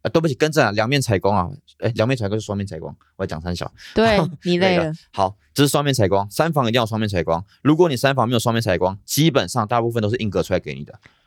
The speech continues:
Speaker 2: 就是那种很小很小间的房。
Speaker 1: 对，两房你要考虑你的客厅的那个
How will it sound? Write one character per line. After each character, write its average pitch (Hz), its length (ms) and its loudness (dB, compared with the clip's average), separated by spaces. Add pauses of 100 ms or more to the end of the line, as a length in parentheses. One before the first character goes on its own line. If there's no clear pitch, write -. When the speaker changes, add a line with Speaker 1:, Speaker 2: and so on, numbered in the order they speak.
(120)
Speaker 2:
就 226 100 -6
是 240 180 -2
那 240 100 0
种 190 100 0
很 202 160 0
小 208 220 0
很 190 160 0
小 190 180 2
间 190 240 0
的 170 300 -2 (120)
房。 - 400 -8 (320)
Speaker 1:
对， 101 160 2
两 120 240 0
房 143 200 0
你 - 20 -2
要 135 100 4
考 104 220 0
虑 110 220 2
你 92 80 -2
的 87 100 2 (140)
客 120 200 2
厅 104 140 -8
的 101 80 -2
那 104 160 0
个 101 60 -2